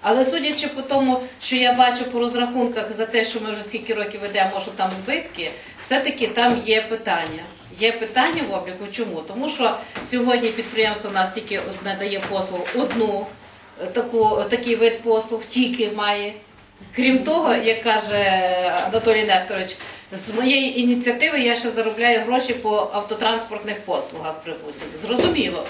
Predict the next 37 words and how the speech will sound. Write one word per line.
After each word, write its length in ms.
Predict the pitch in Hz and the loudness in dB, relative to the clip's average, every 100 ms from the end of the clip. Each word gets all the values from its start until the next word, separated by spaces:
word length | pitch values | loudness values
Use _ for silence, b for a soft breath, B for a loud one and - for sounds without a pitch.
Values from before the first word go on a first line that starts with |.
| - | -6
це 200 | - 220 | 2 4
його 300 | 247 240 202 | 4 2 2
заслуга. 540 | 220 240 233 175 - - 175 | 2 -2 -4 -4 -4 -6 -8
Він, 300 | 196 240 240 B - - | -2 -2 -2 B -14 -4
е, 260 | 196 196 185 | 2 2 0
в 40 | 226 | 2
деякій 300 | 233 226 214 | 2 2 0
мірі 240 | 240 240 | 2 2
включився 680 | 233 185 185 165 151 170 160 B B - | 0 -4 -4 -2 -4 -4 -6 B B -8
в 40 | |
ті 140 | - | 2
автотранспортні 800 | 220 220 - 190 190 - 190 190 185 | 2 2 -4 0 0 -2 -8 -8 -8
послуги. 420 | - - 160 156 - B B B | -8 -8 -8 -8 -10 B B B
Але 240 | 233 254 294 | 4 6 4
все 200 | - 427 | 4 6
рівно 260 | 427 359 | 6 6
я 260 | 285 269 285 | 4 4 4
його 180 | 277 285 | 2 0
бачу, 540 | 226 202 - - 185 | 4 4 4 -2 -6
що 140 | - | -6
трошечки 640 | 196 226 339 349 - - 226 | -4 0 0 2 0 0 0
воно, 480 | 208 226 247 240 - - - - | 0 2 4 4 2 -6 -14 -4
всі 280 | - 302 | 0 2
затрати 500 | 254 247 233 214 - 185 | 2 2 2 2 2 -4
в 20 | |
нас, 320 | 180 170 - - | -2 -2 -4 -8
самі 320 | - 240 202 | -2 0 0
зрозумієте, 600 | 180 180 180 185 165 160 - | -2 -6 -8 -8 -8 -6 -6
якщо 180 | 214 | 0
і 140 | 240 214 | 2 2
той 180 | 233 220 | 0 0
штатний 380 | 247 247 226 175 | 2 0 0 -2
розпис, 340 | 202 202 196 | -2 -2 -4
який 260 | 202 - 202 | -4 -2 -4
говорить, 380 | 190 190 202 180 | -4 -4 -4 -4
що 80 | - | -2
там 160 | 185 | -2